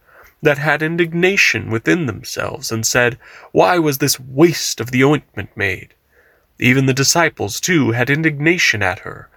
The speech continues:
Matthew twenty-six eight. The disciples had indignation. Yet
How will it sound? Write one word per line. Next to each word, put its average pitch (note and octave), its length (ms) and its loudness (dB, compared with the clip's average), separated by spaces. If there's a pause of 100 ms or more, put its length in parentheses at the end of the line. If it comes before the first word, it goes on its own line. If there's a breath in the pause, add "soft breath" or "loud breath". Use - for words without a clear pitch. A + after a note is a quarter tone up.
(160 soft breath)
Matthew A#2 360 -4
twenty-six A#2 600 -2
eight. D3 280 0 (420 loud breath)
The C#3+ 160 2
disciples C#3+ 580 0
had B2 180 -2
indignation. D3+ 720 0 (600)
Yet - 480 -4